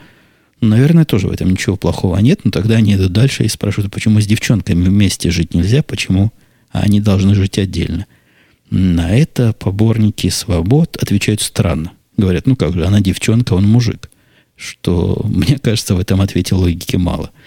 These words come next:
Когда они задают вопрос, а как же нам в душе вместе купаться, когда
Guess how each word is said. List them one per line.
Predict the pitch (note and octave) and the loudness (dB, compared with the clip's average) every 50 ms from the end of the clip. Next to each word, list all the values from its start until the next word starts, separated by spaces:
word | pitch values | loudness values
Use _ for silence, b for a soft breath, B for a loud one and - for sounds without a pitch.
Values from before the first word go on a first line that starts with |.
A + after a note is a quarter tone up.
| b b b b b b b b b _ - | b b b b b b b b b _ -10
Когда | - - G2+ G#2 A#2 | -4 -2 0 2 4
они | C3+ D3+ C#3 | 4 4 4
задают | A#2 A2 A2+ A#2 B2 A2+ | 4 4 4 2 2 2
вопрос, | A2 G#2 G#2+ - B2+ A#2+ A2+ - - | 2 0 0 0 0 0 0 -2 -2
а | G2+ G2+ G2+ - | -2 -2 -2 -2
как | - A2 G#2 | -2 -2 0
же | G#2 G2 | 0 2
нам | F#2+ F#2+ F#2 F2+ | 2 2 2 2
в | G2 | 2
душе | G#2+ C#3+ D#3 - - | 2 0 0 0 -2
вместе | A2 G#2+ - - - - - - - - F#2 - _ _ _ | -2 -2 -2 -2 -4 -4 -6 -8 -10 -10 -10 -12 _ _ _
купаться, | - G2+ F#2+ - - F2 - - - - | -4 -4 -4 -2 -2 -4 -4 -4 -6 -6
когда | - - E2 F#2+ G2 E2+ E2+ E2 | -4 -4 -2 -2 -2 -2 -4 -4